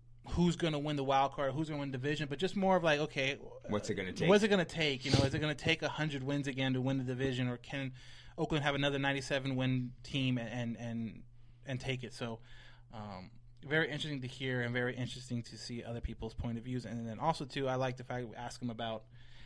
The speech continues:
Speaker 1: the Angels and what kind of, like, their outside view of everything. And, and, and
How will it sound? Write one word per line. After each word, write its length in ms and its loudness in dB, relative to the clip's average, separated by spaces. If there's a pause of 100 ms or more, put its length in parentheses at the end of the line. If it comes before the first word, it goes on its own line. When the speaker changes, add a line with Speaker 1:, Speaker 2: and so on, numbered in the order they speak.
(180)
Speaker 1:
the 160 -6
Angels 400 6
and 200 -4
what 180 -8
kind 160 -2
of, 60 -2
like, 160 -2
their 180 4
outside 420 2
view 140 2
of 100 2
everything. 420 2
And, 80 0
and, 200 -4
and 420 -4